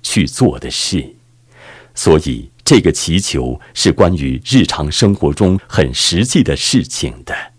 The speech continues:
这指的是上帝每日对我们的呼召。主希望我们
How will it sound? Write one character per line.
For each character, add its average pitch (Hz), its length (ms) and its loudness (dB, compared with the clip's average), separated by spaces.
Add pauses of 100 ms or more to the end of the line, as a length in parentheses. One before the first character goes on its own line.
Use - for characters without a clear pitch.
(720)
这 101 160 4
指 76 180 -2
的 69 100 -2
是 65 300 -2
上 107 300 0
帝 117 160 4
每 67 280 -4
日 139 300 2 (140)
对 98 200 6
我 67 140 -4
们 - 140 -12
的 64 100 -6
呼 69 320 -4
召。 85 320 -2 (960)
主 87 220 4
希 110 220 4
望 95 160 2
我 69 100 0
们 65 300 -8